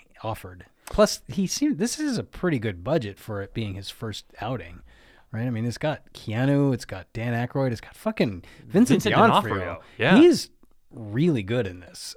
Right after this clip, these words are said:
Speaker 1: I, the whole time I'm watching, I'm like, "Vincent D'Onofrio is an amazing actor."
Speaker 2: He, oh, uh, so
Speaker 1: He
Speaker 2: I
Speaker 1: is really good in this.
Speaker 2: I actually, I think the most redeeming aspect of this movie is the acting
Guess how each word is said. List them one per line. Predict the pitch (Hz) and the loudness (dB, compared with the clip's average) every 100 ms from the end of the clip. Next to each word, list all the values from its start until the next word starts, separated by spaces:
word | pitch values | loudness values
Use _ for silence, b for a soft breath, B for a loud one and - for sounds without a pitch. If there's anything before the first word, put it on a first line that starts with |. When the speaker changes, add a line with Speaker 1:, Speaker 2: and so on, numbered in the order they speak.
| - | -6
Speaker 1:
I, | 120 123 - _ _ - 208 | -6 -6 -14 _ _ -20 -4
the | 131 | -2
whole | - - 208 | -2 4 6
time | 233 214 | 6 4
I'm | 165 135 | 2 4
watching, | 165 147 | 2 0
I'm | 117 | -2
like, | 104 | -4
"Vincent | 90 156 240 - | -6 -8 -6 -6
D'Onofrio | 131 156 110 | -6 -6 -10
is | 92 - | -12 -14
an | - 95 | -14 -14
amazing | 95 95 95 101 143 127 98 | -14 -14 -10 -2 0 0 -4
actor." | 101 123 - - _ _ | -8 -12 -14 -20 _ _
Speaker 2:
He, | - 156 - - | -6 -6 -6 -2
oh, | 143 151 101 - - | 2 2 0 -8 -10
uh, | 120 | -10
so | - - 139 | -6 -2 0
Speaker 1:
He | 180 | 2
Speaker 2:
I | 131 | 0
Speaker 1:
is | 113 | -2
really | 123 101 107 151 143 | -6 -6 -2 2 2
good | 104 131 117 | 0 -2 -2
in | 92 | -6
this. | 92 90 - | -12 -10 -2
Speaker 2:
I | 131 | 0
actually, | 220 233 202 185 165 - - - 110 113 | 0 -2 -4 -4 -4 -8 -16 -20 -14 -2
I | - | -2
think | 127 190 - 95 - 98 - _ - | 0 -4 -8 -14 -18 -20 -20 _ -16
the | 113 101 123 113 | -16 -4 -2 -2
most | 104 110 113 123 151 - | -4 -8 -2 -2 -2 -4
redeeming | 120 123 98 107 117 113 104 | -4 -4 -2 -4 -2 -4 -4
aspect | 101 98 107 92 | -6 -6 -8 -6
of | 101 92 | -8 -8
this | 92 | -8
movie | 107 110 98 | -6 -6 -8
is | 90 98 92 - _ - | -8 -8 -8 -12 _ -16
the | 107 104 | -6 -2
acting | 95 95 - 98 90 90 | -2 -2 -6 -8 -8 -14